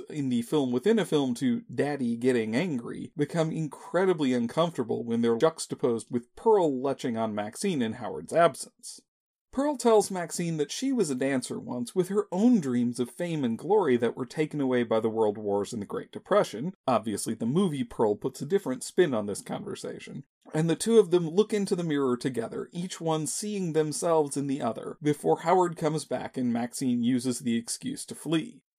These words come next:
She runs practically right into Wayne in the cheapest jump scare in the whole movie, and he brings the group down to the barn to shoot Maxine's scenes with Jackson. But not before she does a bump of coke,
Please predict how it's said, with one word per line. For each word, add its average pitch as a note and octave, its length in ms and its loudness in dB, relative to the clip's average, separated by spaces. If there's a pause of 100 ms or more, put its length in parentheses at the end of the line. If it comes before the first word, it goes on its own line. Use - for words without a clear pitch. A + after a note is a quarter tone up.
She F3+ 200 -4
runs G3+ 320 4
practically A#3 640 -4
right D#3 400 0
into E3 380 0
Wayne B2+ 400 0
in B2 320 -4
the A#3+ 260 -4
cheapest - 920 -2
jump A2 240 -4
scare A2+ 340 -4
in A#2 80 -6
the A2+ 120 -6
whole A#2+ 180 -4
movie, B2 480 -2 (120)
and D#3 180 -2
he B3 180 2
brings G#3 320 2
the G#3+ 80 -2
group D3 280 0
down G3+ 260 2
to G#3+ 80 2
the F3+ 100 -2
barn B2 260 2
to C3 100 2
shoot C3+ 280 -6
Maxine's A#2+ 580 -2
scenes A2+ 300 -8
with - 120 -12
Jackson. - 460 0 (400)
But C3 140 2
not A#2+ 220 0
before C3 280 2
she B2 160 -2
does A#2 220 4
a B2 80 4
bump D#3 320 2
of F3+ 180 2
coke, - 440 -8